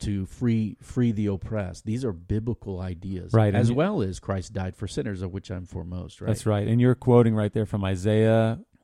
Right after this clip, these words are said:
Speaker 2: through Luke.
Speaker 1: Yeah, Luke four,
Speaker 2: Which is
Speaker 1: quoting
Speaker 2: through
Speaker 1: Isaiah
Speaker 2: Jesus,
Speaker 1: sixty-one,
Speaker 2: sixty-one, I think.
Speaker 1: maybe,
Speaker 2: Yeah.
Speaker 1: yeah.
Speaker 2: Yeah, that's right. And, and, uh, recently I, I read at some point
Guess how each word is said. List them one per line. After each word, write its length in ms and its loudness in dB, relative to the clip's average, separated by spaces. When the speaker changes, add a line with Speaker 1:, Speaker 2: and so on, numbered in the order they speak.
Speaker 2:
through 340 4
Luke. 420 0
Speaker 1:
Yeah, 200 -2
Luke 200 -2
four, 400 0
Speaker 2:
Which 220 0
is 80 2
Speaker 1:
quoting 220 2
Speaker 2:
through 80 2
Speaker 1:
Isaiah 240 4
Speaker 2:
Jesus, 220 2
Speaker 1:
sixty-one, 320 -10
Speaker 2:
sixty-one, 580 0
I 60 0
think. 200 -2
Speaker 1:
maybe, 80 -6
Speaker 2:
Yeah. 140 0
Speaker 1:
yeah. 140 -2
Speaker 2:
Yeah, 160 4
that's 240 0
right. 240 6
And, 260 6
and, 200 4
uh, 280 0
recently 520 2
I, 200 6
I 100 4
read 240 6
at 140 -2
some 200 0
point 380 -2